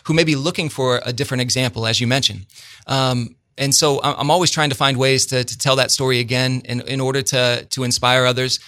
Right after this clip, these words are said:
um, but also to show them that y-, you don't have to be what I was in order to be who you're,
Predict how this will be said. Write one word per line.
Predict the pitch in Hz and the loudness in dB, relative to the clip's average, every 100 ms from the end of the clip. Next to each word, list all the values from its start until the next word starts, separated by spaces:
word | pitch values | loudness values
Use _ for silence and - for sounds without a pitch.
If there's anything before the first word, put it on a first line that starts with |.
| - - - | -18 -20 -4
um, | 131 123 120 117 - | 0 0 -2 -6 -4
but | 143 | 0
also | 165 180 180 | 2 2 0
to | 135 | 0
show | - 165 | 2 2
them | 139 127 | 2 0
that | 123 120 - | 2 0 -4
y-, | 131 139 - | -10 -12 -6
you | 139 | 0
don't | 143 160 | 0 0
have | - 151 160 - | -2 -2 -2 -2
to | - 120 110 104 _ _ _ _ _ - | -4 -4 -4 -12 _ _ _ _ _ -8
be | 113 156 | -2 0
what | 139 139 | 4 4
I | 135 | 4
was | 131 151 131 120 - | 4 4 2 2 0
in | 131 | 0
order | 131 135 | -2 -2
to | - | -6
be | 131 139 | -4 -2
who | 120 135 | -2 -4
you're, | 131 139 | -2 -2